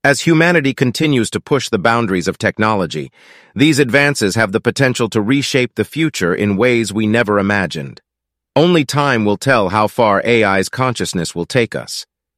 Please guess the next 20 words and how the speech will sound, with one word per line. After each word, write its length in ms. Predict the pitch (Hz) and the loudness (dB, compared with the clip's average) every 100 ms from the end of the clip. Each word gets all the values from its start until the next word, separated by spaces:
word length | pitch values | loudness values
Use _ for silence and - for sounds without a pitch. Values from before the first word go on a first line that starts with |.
| _ _ | _ _
A 180 | 151 160 | 2 4
I 160 | 143 131 | 4 4
has 220 | 123 101 | 2 2
no 180 | 127 127 | 0 2
doubt 260 | 127 117 | 2 0
become 300 | 110 95 117 | -2 -2 0
an 80 | 107 | 0
integral 460 | - 131 120 101 92 | 0 -2 0 -2 -2
part 260 | 123 117 | 0 0
of 100 | 95 | 0
modern 400 | 92 101 92 92 | 0 0 2 0
life, 380 | 120 110 69 - _ _ _ | 0 0 -4 -16 _ _ _
but 140 | - 131 | 0 0
its 100 | - | 2
implications 720 | 160 143 117 151 147 117 101 | 0 0 0 0 0 -2 -2
for 140 | - | -4
consciousness 680 | 95 147 143 95 - 85 90 | -2 -2 -2 -4 -4 -4 0
remain 380 | 110 117 120 117 | 2 2 2 2
largely 460 | 127 127 95 95 92 | 2 2 0 -2 -4
speculative. 760 | - 151 135 92 71 62 50 | -2 -2 -2 -4 -6 -10 -16